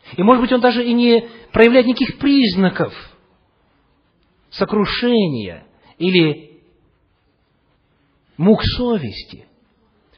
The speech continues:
в нём нет ничего такого, что могло бы нам помочь его простить. Но мы, испытав Божье прощение, когда Бог простил нам вот этот грех, это согрешение,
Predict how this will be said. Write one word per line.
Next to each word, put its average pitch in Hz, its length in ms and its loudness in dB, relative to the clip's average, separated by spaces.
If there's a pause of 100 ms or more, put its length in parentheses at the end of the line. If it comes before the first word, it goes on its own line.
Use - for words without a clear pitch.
(140)
в 143 120 -4
нём 214 300 4
нет 233 260 -2
ничего 214 320 -2
такого, 196 360 -4
что - 160 -6
могло 175 380 -2
бы 180 380 -2 (840)
нам 160 380 -2
помочь 135 480 -4
его 117 240 -8
простить. - 800 -12 (1900)
Но 135 600 -8 (1120)
мы, 139 340 -6 (100)
испытав 127 560 -10
Божье 165 460 -8
прощение, 95 840 -14 (400)
когда 147 200 -2
Бог 214 240 -2
простил 185 420 -4
нам 160 160 0
вот 151 100 -4
этот 151 220 -6
грех, 139 400 -6
это 143 160 -8
согрешение, 117 960 -10